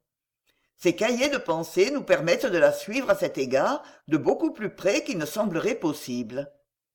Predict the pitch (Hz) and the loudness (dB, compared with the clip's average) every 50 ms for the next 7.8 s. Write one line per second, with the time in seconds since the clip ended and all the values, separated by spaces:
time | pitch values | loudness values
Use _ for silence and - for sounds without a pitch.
0 | _ _ _ _ _ - - 170 165 139 170 151 127 180 240 240 214 190 220 262 | _ _ _ _ _ -6 -4 -4 0 0 0 0 2 0 0 4 6 6 6 6
1 | 285 302 330 - 254 208 170 165 - 226 208 - 208 196 - 233 269 262 - 190 | 4 0 -2 -2 -2 -2 -2 -2 -4 -6 -2 -2 -2 -2 0 -4 -6 -2 -2 -2
2 | 160 185 214 247 - 185 156 - 160 147 - - 156 139 135 139 - - 190 240 | 2 2 0 0 -2 -8 -8 -4 -4 -4 -2 -2 -4 -4 -4 -4 0 2 2 2
3 | 277 - - - - - - 151 147 143 180 240 269 269 254 - - 165 156 151 | 2 -4 -8 -20 -14 -4 -2 -2 0 0 -2 -2 -2 -2 -4 -4 -4 -6 -6 -6
4 | - - 147 170 208 254 311 - - _ _ _ _ _ _ _ _ - 147 170 | -4 -2 -2 0 0 0 -4 -4 -6 _ _ _ _ _ _ _ _ -8 -2 -2
5 | 202 175 - 254 302 285 233 202 220 269 285 262 202 170 165 165 - 185 170 - | 0 2 4 4 4 4 4 0 0 0 2 2 2 2 0 0 -2 -4 -6 -6
6 | - 147 131 117 127 160 214 285 - - - 165 - - 214 202 202 - 254 247 | -4 -4 -4 0 2 2 2 2 0 -4 -6 -8 -4 0 -2 -2 0 -2 -6 -4
7 | 208 170 151 139 135 135 135 - 175 226 262 277 - - - | 0 0 2 2 2 0 -2 -4 -4 0 0 0 -2 -4 -14